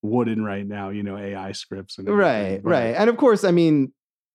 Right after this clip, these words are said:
Speaker 2: computer animation is not a computer making a movie. It's,
Speaker 1: Right,
Speaker 2: it's
Speaker 1: it's a
Speaker 2: human
Speaker 1: human being.
Speaker 2: filmmakers using the computer as a tool to make a movie.
Speaker 1: Uh, that is true.
Speaker 2: Yeah.
Speaker 1: So, what about, uh, I don't, I mean, I looked at the credits and there's, like,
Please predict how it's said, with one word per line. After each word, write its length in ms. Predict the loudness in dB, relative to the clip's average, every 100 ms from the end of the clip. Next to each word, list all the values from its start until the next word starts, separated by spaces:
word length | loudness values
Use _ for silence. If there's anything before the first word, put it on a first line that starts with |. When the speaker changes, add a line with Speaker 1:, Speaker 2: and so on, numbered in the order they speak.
| -16 -16 -2
Speaker 2:
computer 320 | 2 4 4
animation 500 | 4 4 2 2 0
is 120 | 0
not 280 | 0 -2 -4
a 60 | -10
computer 520 | -4 -6 0 2 2
making 400 | 2 0 -2 -4
a 60 | 0
movie. 380 | 0 2 0 0
It's, 40 |
Speaker 1:
Right, 100 | -2
Speaker 2:
it's 80 | -2
Speaker 1:
it's 220 | -6 -6
a 40 | 2
Speaker 2:
human 380 | 4 6 4
Speaker 1:
human 220 | 2 2 2
being. 160 | 2
Speaker 2:
filmmakers 240 | 0 -2 2
using 300 | 2 4 0
the 60 | 0
computer 380 | -2 0 2
as 140 | 0 -2
a 60 |
tool 260 | 0 2 2
to 60 | 2
make 240 | -2 -4
a 20 |
movie. 420 | -8 -10 -10 -12 -14 _ _ _ _
Speaker 1:
Uh, 380 | 0 2 2 0
that 180 | 2 2
is 180 | 0
true. 280 | -4 -10 -10 -14 _
Speaker 2:
Yeah. 160 | -2 -2
Speaker 1:
So, 240 | -8 -14 _ _ _
what 160 | 0 2
about, 380 | 4 2 2 2
uh, 320 | 2 0 -4
I 140 | -2 0
don't, 300 | 0 -2 -6 _ _
I 100 | -6
mean, 340 | 2 4 4 2
I 100 | 0
looked 220 | 0 0
at 100 | -6 -6 -10
the 60 |
credits 440 | -4 -2 0 -2 -2
and 140 | 0
there's, 220 | 0 -2
like, 220 | -6 -8